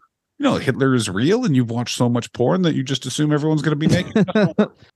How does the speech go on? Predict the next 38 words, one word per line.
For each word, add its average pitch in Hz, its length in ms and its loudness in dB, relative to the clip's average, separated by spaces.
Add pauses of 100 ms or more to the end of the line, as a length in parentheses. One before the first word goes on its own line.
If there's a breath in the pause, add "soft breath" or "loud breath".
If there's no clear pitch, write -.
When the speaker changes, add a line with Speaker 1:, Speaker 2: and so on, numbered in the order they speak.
(160)
Speaker 2:
Well, 214 140 4
I 226 180 2
would 403 160 2
see 180 400 0
Kanye 208 280 4
is 170 80 0
so 175 100 2
mentally 151 400 -2
ill, 139 160 2
I 135 140 2
would 143 140 2
imagine 131 360 -2
him 131 220 0
watching 127 420 0
porn 120 480 0
for 131 240 -2
eight 123 220 2
hours 113 440 2
while 113 200 0
standing. 107 720 -2 (380)
Like, 117 360 0
Speaker 1:
Oh, 180 100 2
a 156 40 2
hundred 147 220 0
Speaker 2:
no 147 140 4
Speaker 1:
percent. 139 80 0
Speaker 2:
jack 123 260 2
off, 110 320 2
just 123 240 -4
standing, 127 520 2
staring 113 520 2
unblinkingly, 110 1000 -2
being 120 140 0
Speaker 1:
Just 107 100 -4
Speaker 2:
like, 101 160 0 (100)
"This 107 200 0
is 117 160 -2
humanity." 110 720 0